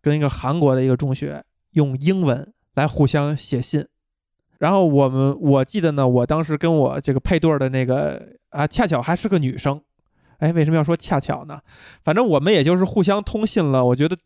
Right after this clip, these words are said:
算在一起三四次吧，三四，就是每个人写过三四次。对方呢，我印象里边儿是一个比我们大一年级的，就感觉英语是比我们好一大截子。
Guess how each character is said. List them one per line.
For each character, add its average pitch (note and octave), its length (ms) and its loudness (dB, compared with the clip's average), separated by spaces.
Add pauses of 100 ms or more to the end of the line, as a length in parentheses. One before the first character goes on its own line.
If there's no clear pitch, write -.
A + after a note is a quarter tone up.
(120)
算 A3+ 240 0
在 F#3 200 2
一 G#3+ 200 -2
起 C#3 480 -10
三 F3+ 320 -2
四 D#3 200 -4
次 - 300 -2
吧， B2+ 240 -10 (200)
三 D#3+ 240 0
四， C#3 60 -2
就 D3+ 80 4
是 - 20 0
每 C3+ 180 -2
个 C3 80 0
人 D#3+ 160 2
写 D#3 220 -4
过 C3+ 100 2
三 C#3+ 220 0
四 C#3+ 160 -6
次。 C3 320 -8 (800)
对 C#4+ 180 4
方 G3 320 -2
呢， D#3+ 120 2
我 C3 120 4
印 G3+ 140 -2
象 D#3+ 180 0
里 C3+ 120 -4
边 C3+ 60 -6
儿 C3+ 80 0
是 D3 200 -4
一 D3+ 60 -2
个 D#3 80 0
比 E3+ 100 0
我 F3+ 100 2
们 C#3 200 -6
大 E3+ 240 -4
一 D#3+ 160 -12
年 C3 260 -6
级 C3+ 180 -14
的， C3+ 280 -16 (260)
就 E3+ 100 0
感 C3+ 160 -4
觉 C#3 140 4
英 F#3+ 220 0
语 C#3+ 120 0
是 C#3 120 -2
比 D#3 100 4
我 E3 140 4
们 C3+ 300 0 (120)
好 C3+ 380 -2
一 - 40 2
大 - 140 -2
截 C#3+ 260 -2
子。 F3 80 -2